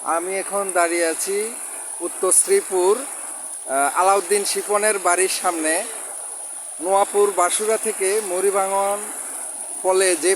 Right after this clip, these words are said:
পানিগুলো প্রবাহিত হচ্ছে, পানিগুলো এখান দিয়ে উত্তর শ্রীপুরের রাস্তার উপর দিয়ে গড়িয়ে আলাউদ্দিন শিপনের মুরগির ফার্ম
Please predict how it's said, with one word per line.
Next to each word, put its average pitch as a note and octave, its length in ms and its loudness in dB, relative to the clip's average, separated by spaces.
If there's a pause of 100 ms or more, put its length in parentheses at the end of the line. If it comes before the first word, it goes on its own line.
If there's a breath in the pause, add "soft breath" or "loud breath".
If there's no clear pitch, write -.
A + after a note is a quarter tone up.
পানিগুলো F#3+ 500 2
প্রবাহিত F3 460 2
হচ্ছে, G3 380 0
পানিগুলো F#3 600 0 (560)
এখান F#3 280 -6
দিয়ে G3 140 4
উত্তর F#3 300 -2
শ্রীপুরের A3+ 720 2
রাস্তার G3+ 520 4
উপর F#3+ 320 0 (100)
দিয়ে G#3+ 200 4
গড়িয়ে F#3 520 4 (380)
আলাউদ্দিন G#3 520 2
শিপনের A3 560 0 (400)
মুরগির A3+ 500 -2 (120)
ফার্ম G#3 480 4